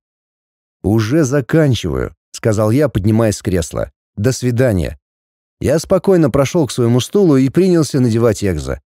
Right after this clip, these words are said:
Пристегнул к своей снаряге, обернулся на мгновение. Камера была обращена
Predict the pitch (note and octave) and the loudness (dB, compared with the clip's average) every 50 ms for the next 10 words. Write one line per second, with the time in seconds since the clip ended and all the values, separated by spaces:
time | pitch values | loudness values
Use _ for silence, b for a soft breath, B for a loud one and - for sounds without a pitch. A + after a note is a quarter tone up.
0 | _ _ _ _ _ _ _ G2 A2 A2+ - - C3 A#2+ B2+ E3 F3+ D#3 A#2 - | _ _ _ _ _ _ _ 0 0 0 -2 -4 -4 0 2 2 2 2 0 0
1 | C3 B2 A#2+ A#2 - - B2 B2 D#3 F#3+ F#3 D#3+ D#3 C#3+ G2+ - - - F2 E2+ | -2 0 0 0 0 0 0 2 2 2 2 2 0 0 -2 -2 -4 -4 -2 0
2 | F2 A2 A#2 D3 F3+ F#3+ D3+ - C3 A#2 A2+ A2 G#2+ A2 B2+ D3 F3+ G#3 G#3+ G3 | 0 0 2 2 2 2 2 0 0 0 2 2 2 2 2 2 2 2 2 2
3 | F#3+ F#3 F3+ D3 A2 - _ _ _ _ _ _ _ - - C3+ D3 D3 B2+ A2+ | 2 2 0 0 -4 -6 _ _ _ _ _ _ _ -2 0 0 2 2 2 2
4 | A2 G#2 G#2 F#2+ A2+ A#2+ C3 B2+ A#2 G2+ G#2+ G#2+ - - A#2+ B2+ C3+ B2 | 2 2 2 2 2 2 4 2 2 2 0 -4 -4 -2 -2 -2 -2 -2